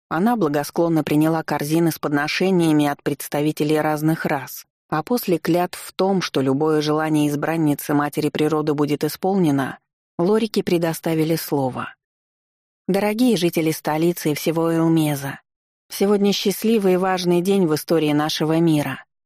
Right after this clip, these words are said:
Лисавина явно готовилась. У меня вмиг засосало под ложечкой, и я вцепилась в перила, как в спасательный круг. Террес тоже напрягся и стиснул мои локти железной хваткой.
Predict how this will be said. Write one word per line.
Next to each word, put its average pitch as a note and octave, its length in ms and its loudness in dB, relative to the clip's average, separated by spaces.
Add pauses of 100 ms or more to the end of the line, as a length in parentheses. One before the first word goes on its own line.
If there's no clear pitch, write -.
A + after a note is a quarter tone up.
(140)
Лисавина D3+ 580 0
явно E3 360 0
готовилась. C#3+ 760 -4 (760)
У F3+ 60 0
меня F3 320 2
вмиг F3+ 380 2
засосало D#3+ 580 -4
под F3 200 -4
ложечкой, C#3+ 760 -2 (200)
и E3+ 80 -4
я E3 200 0
вцепилась E3 480 0
в - 160 -16
перила, G3+ 420 2
как - 240 -6
в - 40 -12
спасательный D#3 640 0
круг. - 440 -8 (600)
Террес G#3 300 0
тоже G#3+ 260 0
напрягся D#3 540 0
и C#3+ 40 2
стиснул D#3+ 440 0
мои D#3 240 0
локти E3 320 -2
железной D#3+ 480 0
хваткой. C3+ 600 -8